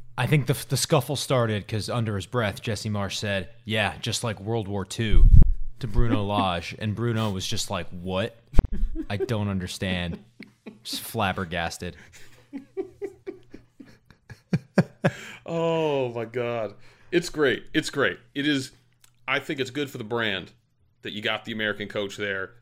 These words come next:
Speaker 2: that he has a bit
Speaker 1: The
Speaker 2: of personality,
Speaker 1: yeah.
Speaker 2: and I agree with you. I think people aren't gonna like him, so I think that's gonna galvanize
Speaker 1: I love
Speaker 2: the troops.
Speaker 1: Mini America. I love Mini America. Tyler Adams, Brendan Aronson. The Brendan Aronson interview on, on B B C for Match of the Day. I was like, "What's happening right now?" 'Cause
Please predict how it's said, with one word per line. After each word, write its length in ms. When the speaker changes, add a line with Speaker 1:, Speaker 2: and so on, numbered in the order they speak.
Speaker 2:
that 80
he 140
has 180
a 40
bit 100
Speaker 1:
The 60
Speaker 2:
of 60
personality, 840
Speaker 1:
yeah. 80
Speaker 2:
and 460
I 80
agree 240
with 140
you. 100
I 40
think 220
people 300
aren't 180
gonna 140
like 340
him, 120
so 120
I 60
think 160
that's 180
gonna 180
galvanize 540
Speaker 1:
I 20
love 220
Speaker 2:
the 60
troops. 80
Speaker 1:
Mini 180
America. 640
I 100
love 340
Mini 200
America. 340
Tyler 360
Adams, 280
Brendan 280
Aronson. 480
The 80
Brendan 340
Aronson 420
interview 480
on, 320
on 180
B 200
B 100
C 500
for 140
Match 280
of 40
the 60
Day. 380
I 60
was 100
like, 140
"What's 320
happening 460
right 220
now?" 260
'Cause 300